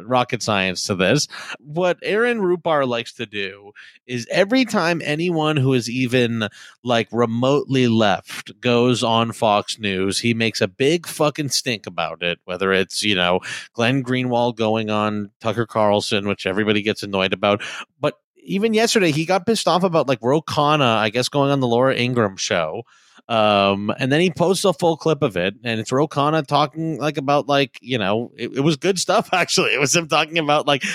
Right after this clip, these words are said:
how the economy doesn't work for everybody <laughs> and shit like that. And, you know, love her or hate her, you know, the, the, and I obviously hate her. The Laura Ingraham show gets millions and millions of viewers every night. Um, I also think that, you know, what they do over at C N N and Fox is pretty evil as well.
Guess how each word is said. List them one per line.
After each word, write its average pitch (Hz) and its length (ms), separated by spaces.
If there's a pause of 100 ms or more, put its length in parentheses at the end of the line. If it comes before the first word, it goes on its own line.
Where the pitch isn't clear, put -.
(140)
how 139 120
the 139 120
economy 143 420
doesn't 104 280
work 98 200
for 110 140
everybody 92 640
<laughs> - 20
and 220 140
shit 214 320
like 170 280
that. 156 340
And, 196 180
you 269 60
know, 220 260 (500)
love 214 140
her 254 180
or 233 40
hate 247 180
her, 220 400
you 170 160
know, 156 160
the, 156 400
the, 143 420
and 131 120
I 151 340
obviously 117 440
hate 110 220
her. 139 140
The 156 100
Laura 135 240
Ingraham 147 260
show 127 200
gets 120 180
millions 127 440
and 123 80
millions 127 320
of 110 100
viewers 139 340
every 101 220
night. 95 300 (340)
Um, 98 300
I 120 100
also 135 300
think 127 300
that, 113 200
you 117 160
know, 92 180
what 104 180
they 110 120
do 113 220
over 110 220
at 101 120
C 117 160
N 110 80
N 113 140
and 101 120
Fox 127 380
is 113 140
pretty 104 320
evil 101 400
as 101 120
well. 143 400